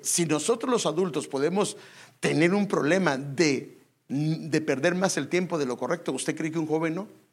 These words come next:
Entonces posiblemente tenga problemas con sus calificaciones porque ya no está pasando demasiado tiempo ahí.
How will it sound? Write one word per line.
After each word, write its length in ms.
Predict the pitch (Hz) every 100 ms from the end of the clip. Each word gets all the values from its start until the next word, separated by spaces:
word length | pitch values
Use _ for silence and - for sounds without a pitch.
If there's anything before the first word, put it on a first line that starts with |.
| _ _ _ _ _ _ _ _ - -
Entonces 240 | - 175
posiblemente 680 | - 156 175 185 175 190 233
tenga 260 | 165 165 160
problemas 460 | 127 135 147 147
con 420 | - 120 113 110 - _
sus 220 | - 143
calificaciones 800 | - 113 113 113 113 - 196 294
porque 320 | 294 120 123 117
ya 120 | 127
no 240 | 135 131 - - - _ _ _ _
está 240 | 127 147 -
pasando 320 | - 151 139
demasiado 540 | 131 113 - 139 127
tiempo 280 | 139 135 113
ahí. 300 | 117 240 -